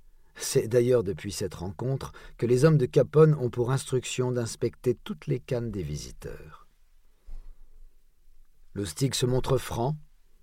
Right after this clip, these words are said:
et direct et se présente comme un spéculateur chevronné.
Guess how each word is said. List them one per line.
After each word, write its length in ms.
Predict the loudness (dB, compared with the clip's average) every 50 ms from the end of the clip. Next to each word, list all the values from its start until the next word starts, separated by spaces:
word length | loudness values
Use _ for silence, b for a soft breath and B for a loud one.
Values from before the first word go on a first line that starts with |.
| -20 -8 -6
et 100 | -6 -2
direct 580 | 2 2 2 2 0 -4 -8 -14 -20 -20 -20 -20 _ -20 -20 -20 -20 -20 _ _ _ _ -10
et 20 | -2
se 120 | -2 -2
présente 420 | 2 4 6 6 6 6 4 2 2
comme 140 | 2 2
un 60 | 2 0
spéculateur 680 | 2 2 2 2 4 4 2 2 4 4 2 2 4
chevronné. 600 | 2 2 2 2 0 0 0 -2 -6 -8 -10